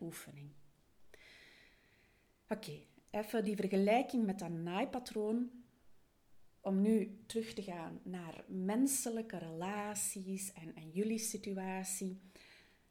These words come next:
Patronen tussen mensen geven ook houvast en rust. Als je daar een grondige studie van maakt, van die patronen.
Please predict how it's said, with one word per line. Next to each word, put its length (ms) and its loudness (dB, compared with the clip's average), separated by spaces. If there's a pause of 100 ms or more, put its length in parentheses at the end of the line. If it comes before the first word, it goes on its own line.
(1120)
Patronen 640 4 (160)
tussen 360 2
mensen 580 -4 (300)
geven 400 -2
ook 220 6 (180)
houvast 640 -10
en 240 -14
rust. 340 -10 (200)
Als 140 -4
je 80 -2
daar 160 -2
een 120 -2
grondige 640 4
studie 560 0
van 180 -8
maakt, 380 -14
van 160 -8
die 180 -14
patronen. 640 -14